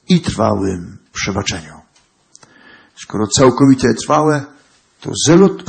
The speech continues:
zero tolerancji do wypominek. Wasze zadanie na dziś to przyjęcie prawdy o tym,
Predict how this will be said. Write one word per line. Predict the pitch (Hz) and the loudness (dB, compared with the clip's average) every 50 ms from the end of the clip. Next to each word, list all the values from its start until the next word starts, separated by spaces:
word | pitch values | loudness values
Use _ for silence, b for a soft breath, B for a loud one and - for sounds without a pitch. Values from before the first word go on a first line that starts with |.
| - | 0
zero | 165 170 185 190 | 4 4 6 4
tolerancji | 185 - 139 131 123 120 117 113 113 113 110 - - - 110 110 107 98 92 - - _ _ _ - | 4 4 4 4 4 4 2 0 -2 -2 -2 -2 -4 -2 -2 -2 -2 -4 -6 -8 -14 _ _ _ -12
do | 95 95 98 95 95 92 98 95 92 _ _ _ _ - | -8 -6 -6 -4 -6 -6 -8 -10 -12 _ _ _ _ -12
wypominek. | - 117 113 117 110 113 110 101 92 - - - - - _ _ _ _ _ _ _ _ _ _ _ _ b b b b b b b b b b b b b b b b _ _ _ _ _ _ _ _ _ _ _ _ _ _ _ _ _ _ _ | -10 -6 -4 -2 -2 -2 -2 -4 -6 -10 -14 -20 -20 -20 _ _ _ _ _ _ _ _ _ _ _ _ b b b b b b b b b b b b b b b b _ _ _ _ _ _ _ _ _ _ _ _ _ _ _ _ _ _ _
Wasze | - 107 117 117 117 - - 123 | -4 0 2 2 2 2 0 0
zadanie | 110 120 113 117 123 147 151 160 175 185 185 160 - - - _ _ _ _ _ _ _ _ _ _ - | 2 2 2 4 4 4 4 4 6 4 4 2 0 -4 -14 _ _ _ _ _ _ _ _ _ _ -8
na | 101 110 113 110 | -4 -2 -2 -2
dziś | 107 104 147 170 160 - - | -2 -2 -2 0 -2 -2 -2
to | - 135 120 | -2 -2 -2
przyjęcie | - - - 123 127 123 120 113 - 113 101 | -2 -2 2 2 2 2 2 0 -4 -4 -4
prawdy | - 117 131 143 147 - 120 113 107 | 0 0 0 0 0 0 0 2 2
o | 120 | 2
tym, | 117 - 165 170 175 160 - | 2 2 2 2 2 0 -4